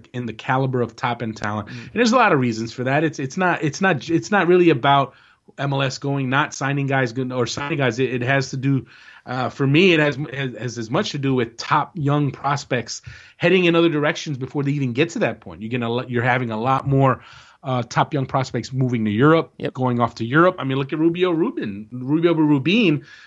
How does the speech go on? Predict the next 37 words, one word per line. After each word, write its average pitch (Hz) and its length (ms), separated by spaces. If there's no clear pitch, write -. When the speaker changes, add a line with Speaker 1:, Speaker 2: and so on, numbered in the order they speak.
Speaker 1:
uh, 139 200
he's 147 180
eighteen 214 300
years 175 260
old. 190 420
You 165 120
know, 165 80
if 151 100
he 190 80
had 175 140
decided 170 340
to 160 60
go 160 100
to 147 60
college, 180 680
or, 151 300
or, 143 400
you 147 100
know, 135 140
he 131 240
would 185 160
actually 160 300
been 135 160
a 117 60
Portland 120 360
homegrown, 120 380
I 104 60
think, 104 260
possibly 107 480
Portland 120 280
Timbers 143 200
homegrown. 127 400
But 113 180
let's 139 180
just - 220
say - 160
hypothetically, 131 680